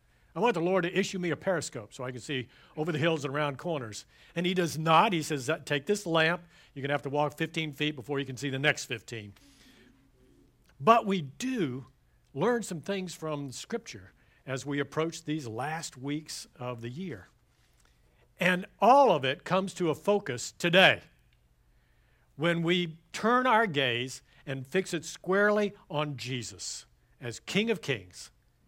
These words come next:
and Lord of Lords. So I would like for us to think about what in the world that might mean for us today. And I'd like to think about it in these two ways. To think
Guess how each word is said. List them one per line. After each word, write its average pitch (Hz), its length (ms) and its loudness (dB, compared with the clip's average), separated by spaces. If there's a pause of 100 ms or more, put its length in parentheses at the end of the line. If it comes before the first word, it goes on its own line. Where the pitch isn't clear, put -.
(320)
and 131 160 -10
Lord 117 280 -8
of 120 80 -10
Lords. 107 500 -10 (2750)
So 190 200 4
I 202 240 2
would 202 100 0
like 180 220 2
for 175 80 -2
us 202 80 -4
to - 100 -18
think 269 180 -2
about 127 440 0
what 139 240 -10
in - 20 -14
the 143 60 -12
world 147 340 -6
that 175 160 -8
might 175 240 -14
mean 175 380 -10
for 117 240 -10
us 104 200 -12
today. 107 460 -14 (400)
And 151 160 -2
I'd 147 100 4
like 220 260 2
to 190 100 -4
think 165 240 -6
about 143 240 2
it 151 160 -6
in 139 180 -8
these 143 220 -8
two 131 240 -8
ways. 98 460 -10 (1400)
To 123 80 -10
think 220 280 -4